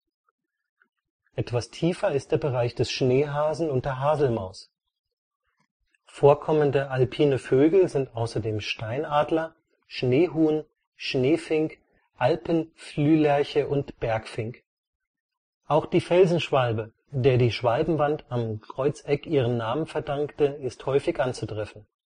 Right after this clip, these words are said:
Die Senke von Mittenwald und Seefeld ebenso wie der Fernpass sind Vogelzugstraßen. In felsigem Gelände leben die Bergeidechse und der schwarze Alpensalamander,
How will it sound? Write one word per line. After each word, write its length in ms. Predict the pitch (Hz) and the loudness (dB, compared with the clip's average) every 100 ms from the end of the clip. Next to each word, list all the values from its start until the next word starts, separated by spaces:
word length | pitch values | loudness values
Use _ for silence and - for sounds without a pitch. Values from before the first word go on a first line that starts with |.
| _ _ _ _ _ _ _ _ | _ _ _ _ _ _ _ _
Die 80 | 131 | -4
Senke 440 | 113 135 160 - 160 | -2 0 0 0 -6
von 240 | - 131 | -2 0
Mittenwald 580 | 160 - 175 156 160 156 | 0 2 2 2 2 -2
und 140 | 127 | -2
Seefeld 560 | 120 139 160 160 165 160 _ _ _ | 2 2 2 2 0 -2 _ _ _
ebenso 400 | 135 160 170 165 | 2 2 4 4
wie 60 | 139 | 4
der 120 | 117 | 0
Fernpass 720 | - 127 147 - 143 143 - _ _ | -2 -4 -4 -6 -10 -10 -16 _ _
sind 300 | _ - 131 | _ -8 -8
Vogelzugstraßen. 1300 | - - 185 160 120 - 120 - - 110 107 - 107 _ _ _ _ _ _ _ _ _ _ _ _ _ _ _ _ _ _ _ _ _ _ | -6 4 6 6 2 -2 -2 -2 -6 -4 -6 -10 -18 _ _ _ _ _ _ _ _ _ _ _ _ _ _ _ _ _ _ _ _ _ _
In 140 | - 131 | -6 -6
felsigem 560 | - 147 165 190 180 | 2 2 2 0 2
Gelände 500 | 151 131 123 165 185 | 4 2 2 0 0
leben 360 | 175 139 143 147 | 0 0 0 0
die 80 | 135 | -2
Bergeidechse 960 | 117 123 147 - 156 156 160 - 180 | -2 0 0 0 -2 -2 -2 -4 -4
und 160 | 143 135 | -2 -4
der 60 | - | -6
schwarze 480 | - 120 131 - | -4 -4 -4 -10
Alpensalamander, 1080 | - 131 156 151 131 120 113 110 110 123 147 | -4 -2 -2 -4 -2 -2 -2 -4 -6 -6 -6